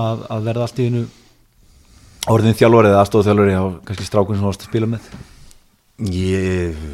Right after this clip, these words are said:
Speaker 2: ég held ég hef ekki tætt bara tíma til að hugsa um það, hvort það var stórt eða lítið eða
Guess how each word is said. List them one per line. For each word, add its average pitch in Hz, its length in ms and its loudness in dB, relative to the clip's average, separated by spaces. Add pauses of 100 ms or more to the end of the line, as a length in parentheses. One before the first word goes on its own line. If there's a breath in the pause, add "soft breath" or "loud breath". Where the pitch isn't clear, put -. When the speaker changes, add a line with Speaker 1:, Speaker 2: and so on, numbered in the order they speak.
(500 loud breath)
Speaker 2:
ég 92 160 -8
held 95 160 -6
ég 101 80 0
hef 101 100 0
ekki 95 160 -6
tætt 104 240 -4
bara 95 220 -10
tíma 120 200 -4
til 113 120 -4
að 113 100 -2
hugsa 123 260 -4
um 147 140 -6
það, 107 320 -2
hvort 101 180 -4
það 98 160 -2
var 95 120 -8
stórt 117 340 -6
eða 110 140 -6
lítið 127 360 -6 (120)
eða 82 180 -8